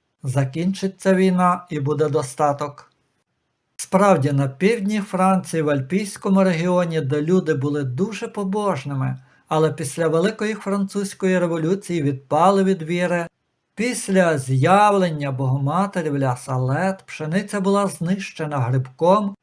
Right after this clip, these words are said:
і картопля погнила через зливи. Настав голод. Це зовсім не означає того, що, мовляв, на півночі Франції люди були на той час більш побожними.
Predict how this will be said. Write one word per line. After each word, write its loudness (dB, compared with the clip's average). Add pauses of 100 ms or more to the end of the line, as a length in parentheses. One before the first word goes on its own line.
(380)
і -4
картопля -2
погнила -2
через -6
зливи. 0 (420)
Настав -2
голод. -2 (640)
Це 4
зовсім 0
не -2
означає -2
того, 0
що, -2
мовляв, 2
на -2
півночі -4
Франції 0
люди 0
були 0
на 0
той -2
час -2 (280)
більш -2
побожними. -2